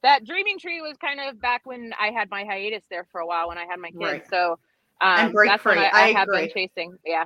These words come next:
Speaker 1: and Break Free is
Speaker 2: And,
Speaker 1: definitely a
Speaker 2: and
Speaker 1: good
Speaker 2: Break
Speaker 1: one.
Speaker 2: Free is definitely a good one to chase.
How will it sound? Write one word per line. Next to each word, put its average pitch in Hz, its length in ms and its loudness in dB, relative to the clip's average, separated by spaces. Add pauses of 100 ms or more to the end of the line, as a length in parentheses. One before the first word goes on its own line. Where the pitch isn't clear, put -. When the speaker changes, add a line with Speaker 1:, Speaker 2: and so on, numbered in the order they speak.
(160)
Speaker 1:
and 180 120 -10
Break 180 220 -6
Free 180 160 -6
is 180 80 -8
Speaker 2:
And, - 80 2
Speaker 1:
definitely 170 280 -4
a - 20 -8
Speaker 2:
and 156 80 -10
Speaker 1:
good 170 120 -2
Speaker 2:
Break 233 180 4
Speaker 1:
one. - 80 -10
Speaker 2:
Free 226 260 2
is 196 300 -6
definitely 240 420 4
a 226 120 -2
good 220 200 -6
one 208 200 -6
to 196 100 -6
chase. 185 480 -10